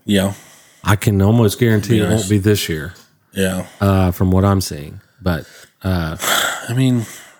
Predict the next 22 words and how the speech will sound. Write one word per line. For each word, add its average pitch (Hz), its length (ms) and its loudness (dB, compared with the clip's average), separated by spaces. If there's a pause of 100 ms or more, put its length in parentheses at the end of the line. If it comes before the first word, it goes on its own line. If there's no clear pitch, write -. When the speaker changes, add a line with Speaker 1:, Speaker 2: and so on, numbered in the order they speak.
(160)
Speaker 2:
it 104 60 2
would 101 180 2
be 101 120 2
cool 92 440 0
to - 140 -14
see 80 220 -6
it. - 140 -14 (160)
Speaker 1:
Yeah, 95 260 -4 (240)
Speaker 2:
You 82 120 -10
know? 78 80 -12
Speaker 1:
for 104 100 -2
sure. 92 360 -4 (440)
Speaker 2:
Um, 87 120 -4
Speaker 1:
We 131 60 2
still 185 140 2
got 185 100 4
a 175 40 4
long 160 180 2
way 135 140 0
to 110 60 -2
go. 98 220 -2 (360)
Speaker 2:
Well, 139 300 2